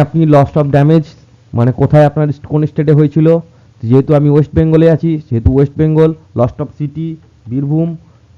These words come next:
আপনাদের যার যেটা আছে আশা করি আপনারা দিয়ে দিবেন, ঠিক আছে? বীরভূম, বীরভূম দেওয়ার পরে এখানে শর্ট ডিসটেন্স মিটার, অর্থাৎ আপনার গাড়িটি কীভাবে অ্যাক্সিডেন্ট হয়েছে। যারা ইংরেজিতে লিখতে পারবেন না, তারা Google Translate ইউজ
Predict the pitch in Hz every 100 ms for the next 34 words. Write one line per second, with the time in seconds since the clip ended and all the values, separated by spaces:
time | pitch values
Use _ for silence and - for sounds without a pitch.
0 | _ _ _ - 120 - 143 143 131 139
1 | 139 147 151 139 135 151 165 - _ _
2 | - 110 143 135 143 139 147 139 131 139
3 | 147 160 165 - _ _ _ - 135 170
4 | 123 98 - - _ _ _ - - _
5 | - - - - _ _ _ _ _ _
6 | - 117 139 139 160 160 - _ _ _
7 | 113 135 156 160 165 160 151 156 165 160
8 | 160 165 151 147 160 - 156 170 175 135
9 | 104 95 131 160 156 143 165 170 139 135
10 | 139 165 147 147 143 127 131 113 107 101
11 | 120 135 151 151 156 151 147 143 165 156
12 | 151 165 180 180 120 113 135 156 147 139
13 | 143 147 135 143